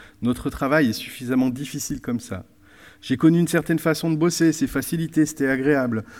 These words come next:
Tu te rends compte de tout ce que tu as perdu. » Sans être dans le passé, avant, les conditions au boulot étaient moins compliquées. Maintenant, on a l'impression d'avoir une épée de Damoclès en permanence au-dessus de la tête. Il y a toujours une pression. S'il y a une erreur, tu es en première ligne.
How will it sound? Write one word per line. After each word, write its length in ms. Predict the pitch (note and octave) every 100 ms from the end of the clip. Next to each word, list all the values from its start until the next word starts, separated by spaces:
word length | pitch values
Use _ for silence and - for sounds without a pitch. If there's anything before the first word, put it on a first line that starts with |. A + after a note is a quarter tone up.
| -
Tu 120 | -
te 80 | -
rends 160 | E3 D#3+
compte 340 | F#3 F3+ - A2+ - _ _ -
de 320 | A#2 C3 B2+
tout 160 | C3+ F3
ce 80 |
que 80 | -
tu 220 | D#3+ -
as 80 | D3
perdu. » 400 | - C#3 A#2 G#2+ - - -
Sans 300 | - D#3+ D#3
être 100 | F3+
dans 120 | D#3+
le 60 | D3+
passé, 480 | D3+ C3+ - D#3+ G3+ - -
avant, 260 | A2+ A#2+ F3
les 80 | C3+
conditions 500 | C#3 B2+ C3 - E3+
au 60 |
boulot 300 | C3+ C3+ D#3+
étaient 180 | D3+ -
moins 180 | A2+ D#3+
compliquées. 540 | E3 D3+ C3+ - A2+ A2 -
Maintenant, 320 | A2+ B2+ D#3
on 80 | D3+
a 60 | A#2
l'impression 420 | A2 - A#2+ D#3+
d'avoir 240 | C3 A2
une 140 | A2+ C3+
épée 180 | C#3
de 80 | C#3+
Damoclès 500 | B2 B2 A#2+ C#3+ D3
en 60 | A2
permanence 540 | - D3 C#3+ D3 C#3+
au-dessus 180 | B2 -
de 80 | G#2
la 80 | G#2
tête. 340 | A#2 E3 - - - _
Il 80 | A2+
y 20 |
a 40 |
toujours 300 | B2 F3+ D3
une 120 | C#3 A2+
pression. 480 | B2+ A2 - D3+ D#3+ -
S'il 260 | - - C3
y 40 |
a 40 | A#2+
une 160 | A2
erreur, 360 | G#2+ G2 A#2+ C3+
tu 160 | - A2+
es 100 | G2
en 60 |
première 380 | F#2 - C#3+ G2
ligne. 320 | F2 F2 F2